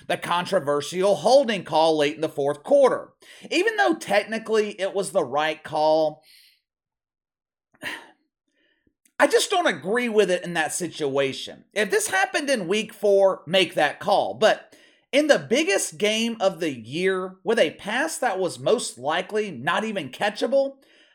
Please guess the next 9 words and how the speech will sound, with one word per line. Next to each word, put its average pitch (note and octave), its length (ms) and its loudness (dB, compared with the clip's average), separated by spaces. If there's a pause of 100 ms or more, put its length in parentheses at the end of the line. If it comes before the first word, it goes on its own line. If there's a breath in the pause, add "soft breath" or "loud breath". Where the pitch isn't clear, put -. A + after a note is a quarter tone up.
(200 soft breath)
I C4 120 6
think G4 300 -2
they C4+ 120 4
should B3 200 -2
have F#3 180 2
let F#3 180 2
that E3 220 0
call C#3+ 280 0
slide. E3 540 -2